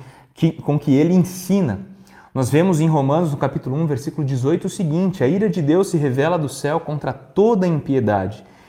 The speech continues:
e perversão dos homens que detêm a verdade pela injustiça." Os homens que tiveram a oportunidade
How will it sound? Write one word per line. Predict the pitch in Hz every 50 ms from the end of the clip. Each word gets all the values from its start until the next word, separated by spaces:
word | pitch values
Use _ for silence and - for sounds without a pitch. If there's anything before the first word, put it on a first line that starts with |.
| _ _
e | 131 127
perversão | 131 165 185 208 170 175 165 135 - - - 196 202 226 220
dos | 196 160 117
homens | 143 156 170 175 170 165
que | 170 160
detêm | 139 131 131 131 131 139 139 139
a | 131
verdade | 123 120 113 107 110 107 113 113 120
pela | - - 107 104
injustiça." | 110 110 110 107 110 110 - - - - 113 113 - - - - _ _ _ _ _ - - - _ - -
Os | - 131 117 -
homens | 139 151 180 185 175 160 - -
que | - - 160 165 165 165 160 156 151 - -
tiveram | - 143 123 127 143 165 175 165 156
a | 151 143 135
oportunidade | 156 208 226 226 - 220 - 220 - 208 202 208 185 135 117 127 147 147 151 127 117 110 110